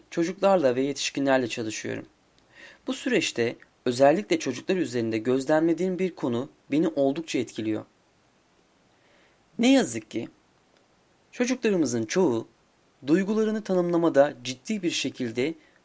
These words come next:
başarısız olduklarını gördüm. Çalıştığım birçok çocuğa arkadaşına şiddet içeren bir harekette bulunduğunda, arkadaşının ve kendisinin ne hissedeceğini sorduğumda, duygular yerine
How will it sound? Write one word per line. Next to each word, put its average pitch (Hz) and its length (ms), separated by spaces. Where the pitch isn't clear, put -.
başarısız 185 480
olduklarını 123 480
gördüm. 110 380
Çalıştığım 233 680
birçok 262 420
çocuğa 113 460
arkadaşına 233 540
şiddet 214 320
içeren 151 400
bir 123 140
harekette 131 580
bulunduğunda, 123 720
arkadaşının 156 720
ve 127 120
kendisinin 165 580
ne 208 60
hissedeceğini 123 600
sorduğumda, 113 720
duygular 190 460
yerine 131 440